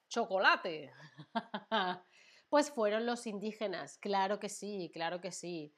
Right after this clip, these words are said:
Gracias, indígenas, muchas gracias. <laughs> Y cuando estuvieron ahí probando cositas, "Voy a mezclar esto, ¿qué pasa si hago esto?".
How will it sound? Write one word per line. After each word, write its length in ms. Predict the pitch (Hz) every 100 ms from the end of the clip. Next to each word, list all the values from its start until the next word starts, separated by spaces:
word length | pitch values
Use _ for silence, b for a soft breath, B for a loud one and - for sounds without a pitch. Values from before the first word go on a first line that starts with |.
| b b _
Gracias, 580 | 240 262 254 - 277 -
indígenas, 800 | 285 226 247 285 262 226 240 320
muchas 420 | 302 320 320 254
gracias. 720 | 240 247 311 302 269 254 254 - _ _ -
<laughs> 520 | 233 - - 202 180 B B B B _ -
Y 260 | 269 - - _ _ _ _
cuando 800 | 269 269 269 262 269 262 262 - _ _ _ _ _
estuvieron 760 | 302 - 302 277 320 330 330 277
ahí 320 | 247 277 285
probando 560 | 262 226 247 277 262 240
cositas, 1400 | 202 202 - 269 254 202 202 214 254 294 - - - _ -
"Voy 260 | 311 320
a 80 | 285
mezclar 480 | 269 254 - 233 220
esto, 500 | 233 247 - - 233
¿qué 120 | 254
pasa 480 | 254 254 254 254 247
si 180 | - 233
hago 260 | 220 220
esto?". 440 | 220 220 - 220